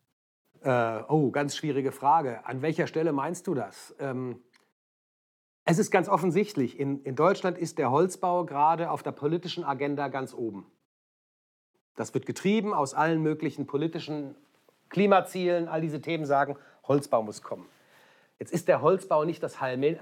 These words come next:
Allheilmittel der Welt, aber der Holzbau grundsätzlich wird einen ganz wesentlichen Beitrag zur Erreichung der Klimaziel-, äh, Ziele erreichen. Jetzt kommt der zweite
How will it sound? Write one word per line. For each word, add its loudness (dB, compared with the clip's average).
Allheilmittel 2
der 0
Welt, 2
aber 2
der 2
Holzbau 2
grundsätzlich -2
wird -6
einen -2
ganz 0
wesentlichen -6
Beitrag -4
zur 4
Erreichung 0
der -2
Klimaziel-, -4
äh, -6
Ziele -8
erreichen. -6
Jetzt 0
kommt 0
der 0
zweite 2